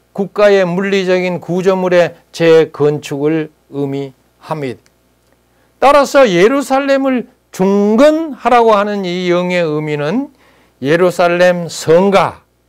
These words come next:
예루살렘 성 안에 있는 가옥과 성읍과 그리고 예루살렘 성전, 이 모든 것을,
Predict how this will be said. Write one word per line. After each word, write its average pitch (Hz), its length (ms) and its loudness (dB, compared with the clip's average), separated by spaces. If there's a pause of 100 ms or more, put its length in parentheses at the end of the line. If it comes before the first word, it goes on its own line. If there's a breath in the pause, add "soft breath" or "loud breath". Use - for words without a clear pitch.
(360)
예루살렘 175 720 -2
성 175 240 -4
안에 180 240 0
있는 175 400 -6
가옥과 180 640 0
성읍과 220 840 0 (720)
그리고 180 600 4
예루살렘 175 840 0 (200)
성전, 233 920 2 (440)
이 143 60 -12
모든 165 460 0
것을, 214 580 0